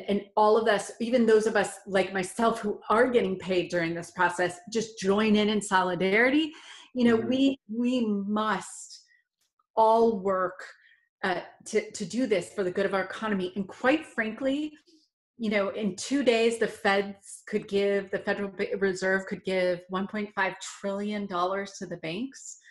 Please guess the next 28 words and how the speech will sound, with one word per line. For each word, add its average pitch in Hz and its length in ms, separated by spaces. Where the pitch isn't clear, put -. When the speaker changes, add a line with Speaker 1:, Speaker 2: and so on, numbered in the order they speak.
Speaker 1:
That 254 260
needs 339 240
to 302 80
be 240 120
passed 202 360
on 175 220
to 180 100
the 180 80
mortgage 170 420
holders. 165 480
And 202 500
that 220 380
needs 214 260
to 190 80
then 190 240
be 202 100
passed 190 320
on 185 220
to 180 100
the 180 100
renters, 180 760
you 214 120
know, 214 300
and 220 140
it's 233 280
not, 233 420
th-, 240 140
they're, 240 300